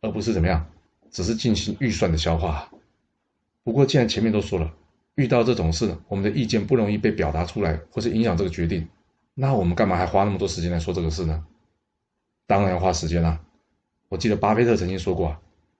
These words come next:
要是他看到一个公司没有理由去新购豪华公司总部啊，他就知道是时候要卖掉这公司的股票了。没有错，见微知著啊。一个国家或是一个公司不去评估效益，猛去盖蚊子馆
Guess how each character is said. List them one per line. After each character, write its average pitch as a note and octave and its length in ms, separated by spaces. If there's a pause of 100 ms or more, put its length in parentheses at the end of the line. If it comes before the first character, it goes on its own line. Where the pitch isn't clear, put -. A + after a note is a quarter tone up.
要 A2 100
是 G2 100
他 G#2+ 120
看 G#2+ 120
到 F#2+ 100
一 G2 40
个 F#2+ 100
公 G2 200
司 G2+ 140
没 G2+ 120
有 G#2+ 80
理 F#2+ 100
由 D#2+ 180
去 F#2+ 140
新 G#2 260
购 G2 160
豪 E2+ 220
华 F2 180
公 F#2+ 180
司 F#2 160
总 D#2+ 180
部 F#2 140
啊， D2 140 (360)
他 G2 180
就 F#2 120
知 F2+ 120
道 E2 240 (220)
是 A#2 180
时 E2 140
候 F2 260 (160)
要 F#2 120
卖 G2 140
掉 F#2 120
这 F#2 100
公 F#2 160
司 F2 100
的 F#2 60
股 D#2 140
票 D#2 220
了。 D2 100 (680)
没 G2 100
有 F2 60
错， E2 300 (600)
见 E2+ 280
微 D#2+ 180
知 G2+ 240
著 F#2 200
啊。 D2+ 120 (720)
一 A#2 80
个 C3 120
国 G#2+ 180
家 A#2 260
或 - 140
是 A2 120
一 - 20
个 G2 80
公 G2 160
司 F#2+ 240 (420)
不 A2 80
去 B2+ 100
评 G#2 220
估 A#2 140
效 A2 240
益， F2 180 (120)
猛 F2 200
去 E2 140
盖 A2 160
蚊 F2+ 160
子 - 120
馆 D#2 220